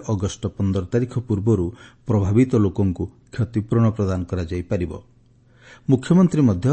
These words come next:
କାମରୁପ ଜିଲ୍ଲାର ବନ୍ୟା ପ୍ରଭାବିତ ଅଞ୍ଚଳଗୁଡ଼ିକ ପରିଦର୍ଶନ କରି ପରିସ୍ଥିତିର ସମୀକ୍ଷା କରିଛନ୍ତି। ଏହି ବନ୍ୟାରେ କାଜିରଙ୍ଗା ରାଷ୍ଟ୍ରୀୟ ଉଦ୍ୟାନର ଶହେ ଅଠସ୍ତରୀଟି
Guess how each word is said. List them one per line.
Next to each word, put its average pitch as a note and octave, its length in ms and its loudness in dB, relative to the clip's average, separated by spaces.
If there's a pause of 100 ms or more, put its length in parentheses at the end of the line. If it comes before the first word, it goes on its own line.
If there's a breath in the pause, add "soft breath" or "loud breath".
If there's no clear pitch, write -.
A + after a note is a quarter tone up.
କାମରୁପ G#2 480 2
ଜିଲ୍ଲାର G#2+ 400 0
ବନ୍ୟା G2+ 320 0
ପ୍ରଭାବିତ G2 500 -2
ଅଞ୍ଚଳଗୁଡ଼ିକ G2 640 -2
ପରିଦର୍ଶନ G2 640 -2
କରି F2 240 -4 (300)
ପରିସ୍ଥିତିର F#2+ 580 -4
ସମୀକ୍ଷା F#2 460 -6
କରିଛନ୍ତି। E2+ 520 -8 (680 soft breath)
ଏହି A#2+ 120 8
ବନ୍ୟାରେ A2+ 420 6 (120)
କାଜିରଙ୍ଗା G2+ 560 2
ରାଷ୍ଟ୍ରୀୟ G2+ 380 -2
ଉଦ୍ୟାନର G2+ 520 0 (400 loud breath)
ଶହେ G2+ 340 0 (160)
ଅଠସ୍ତରୀଟି A#2 760 -2